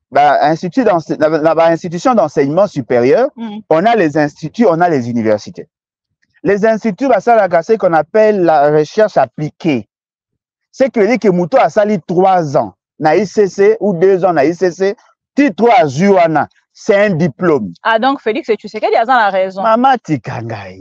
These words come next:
Speaker 1: Yo oza na poso opesa bato ba raison bwendeni.
Speaker 2: <laughs>
Speaker 1: Bato biso oyo opesa bango ba crise. Solution ya bango ya makamwa ezanga. <laughs> Nga nde nakenda kuna.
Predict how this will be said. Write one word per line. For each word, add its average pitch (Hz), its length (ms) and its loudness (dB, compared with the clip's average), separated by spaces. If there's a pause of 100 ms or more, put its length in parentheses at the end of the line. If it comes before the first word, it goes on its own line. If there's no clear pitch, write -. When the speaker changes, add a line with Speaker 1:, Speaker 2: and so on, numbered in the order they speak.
Speaker 1:
Yo 370 140 2
oza 165 160 2
na 131 80 0
poso 139 240 -2
opesa 135 320 -2
bato 110 160 0
ba 104 100 -2
raison 117 260 -2
bwendeni. 113 360 -4
Speaker 2:
<laughs> 254 360 -2
Speaker 1:
Bato 269 260 2
biso 302 140 2
oyo 247 140 4
opesa 175 320 -2
bango 160 160 2
ba 135 140 2
crise. 143 400 -2 (440)
Solution 247 400 0
ya 233 140 2
bango 165 300 0
ya 185 80 4
makamwa 151 480 0
ezanga. 135 420 0 (720)
<laughs> 123 100 -14 (360)
Nga 240 160 2
nde 262 100 2
nakenda 170 420 0
kuna. 135 200 -2